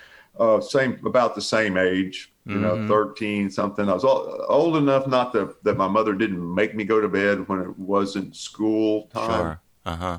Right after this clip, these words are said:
Speaker 1: But, uh, everybody else was, had to go to bed, so I was up by myself, and I, T V had to go off, like, at midnight anyway.
Speaker 2: Mm-hmm.
Speaker 1: So I'd be up just watching something on T V, like Johnny Carson or something.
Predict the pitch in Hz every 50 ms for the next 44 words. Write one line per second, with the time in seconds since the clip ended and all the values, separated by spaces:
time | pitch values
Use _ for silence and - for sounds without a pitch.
0 | - _ - 104 107 104 104 101 104 101 - 107 104 98 95 90 87 - - -
1 | 107 107 104 104 101 95 98 101 101 104 - - 101 95 85 - - _ 107 101
2 | 92 - 90 95 92 90 87 85 80 90 90 90 87 - - 98 98 95 107 110
3 | 107 - 95 92 90 - - 87 87 85 - - 107 107 104 98 90 87 - -
4 | - 104 98 98 95 92 - _ _ _ _ _ _ - 131 127 117 117 127 123
5 | 110 98 87 92 90 92 90 92 - - - 92 - 90 87 87 95 107 107 101
6 | 95 98 92 92 101 110 117 110 95 87 92 90 92 - - 113 92 90 90 -
7 | - 117 110 107 107 113 110 104 90 - 101 95 107 101 101 98 - - 90 -
8 | - 101 95 - - 92 90 85 82 82 - - 95 92 78 92 92 90 90 87
9 | 87 90 87 - 92 92 90 90 87 - 92 90 90 92 90 - - 120 117 -
10 | - - - 107 98